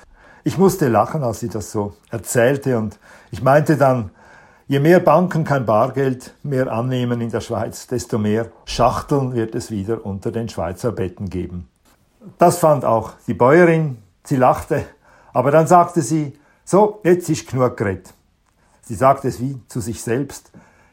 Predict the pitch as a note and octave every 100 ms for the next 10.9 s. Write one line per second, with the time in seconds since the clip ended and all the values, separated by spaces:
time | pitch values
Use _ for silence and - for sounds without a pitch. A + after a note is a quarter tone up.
0 | _ C#3+ C#3+ D3+ A#2+ A#2+ - C#3 D#3+ D3
1 | - C#3 F#3 E3+ F3+ - - _ _ _
2 | _ _ _ G#2+ - C3 - A#2+ A2+ -
3 | F3 F3 D#3+ D3+ C3+ - - _ _ _
4 | _ _ - F#2+ A2 A2 B2+ G#2 G#2 G#2+
5 | G#2+ G2+ F#2+ F#2 F2+ _ _ - A#2+ C3
6 | C3+ - C3+ - C#3+ D3+ C3+ G#2 A2 G2+
7 | G#2+ A#2 - _ _ _ _ _ A2 A#2+
8 | G#2 F#2 G2+ G2 G2 G2 _ _ - D3
9 | D3 A#2+ A2+ A#2 A#2+ G2+ - C3+ C3+ A#2
10 | - C3 A2 F#2+ - G2 E2+ D#2+